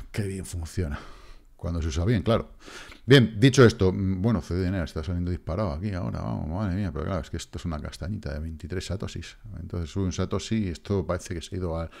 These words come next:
al to the moon, pero aquí te quedas pillado y alucinas en colores. O sea, yo no os recomiendo que vengáis a jugar en estas cosas, ¿vale? Porque aquí os dejan pillados,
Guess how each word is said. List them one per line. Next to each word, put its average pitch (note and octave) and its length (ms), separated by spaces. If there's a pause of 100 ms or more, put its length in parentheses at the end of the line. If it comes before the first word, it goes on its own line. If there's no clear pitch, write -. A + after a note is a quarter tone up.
(120)
al F2+ 180
to F#2 120
the F2 80
moon, G2 280 (220)
pero E2+ 180
aquí E2+ 220
te G2 100
quedas F#2+ 280
pillado F2+ 500
y G2 80
alucinas F2 400
en F2 60
colores. D#2+ 280
O D2+ 40
sea, D#2 80
yo F#2 120
no G#2 100
os E2+ 80
recomiendo F2 520 (380)
que - 100
vengáis E2+ 300
a F2+ 40
jugar F2 380
en F2 80
estas - 240
cosas, - 380
¿vale? G2 240 (280)
Porque D2 220
aquí D#2+ 320
os F2 100
dejan F2+ 300
pillados, F2+ 380